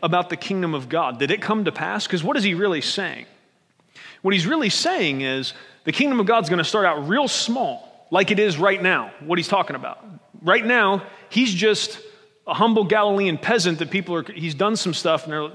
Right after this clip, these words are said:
they're still trying to figure him out. But not many people, like, we're talking about the world, not many people know about him. So he, he, from a worldwide standpoint, when this was happening, he's not speak, you know,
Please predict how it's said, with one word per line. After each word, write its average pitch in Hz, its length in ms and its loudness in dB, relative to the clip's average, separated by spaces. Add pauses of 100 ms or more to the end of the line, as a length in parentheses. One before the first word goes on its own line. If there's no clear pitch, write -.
(120)
they're 165 100 -4
still 208 160 -2
trying 202 140 2
to 160 60 -2
figure 185 260 0
him 156 120 0
out. 147 260 -2 (240)
But - 140 2 (240)
not 220 400 2
many 226 240 4
people, 220 320 -4
like, 170 160 -12
we're 170 160 -6
talking 233 180 2
about 196 200 2
the 143 80 0
world, 143 540 0
not 220 140 0
many 247 140 -4
people 202 220 0
know 202 220 0
about 127 240 -2
him. 101 140 -16 (920)
So 214 200 4
he, 202 160 -2
he, 208 220 -8 (360)
from 214 160 4
a 185 60 6
worldwide 233 760 2
standpoint, 196 680 -2
when 170 380 2
this 254 300 2
was 202 200 0
happening, 190 460 -2
he's 214 160 2
not 220 320 0
speak, - 460 -8
you 185 80 -6
know, 131 220 -4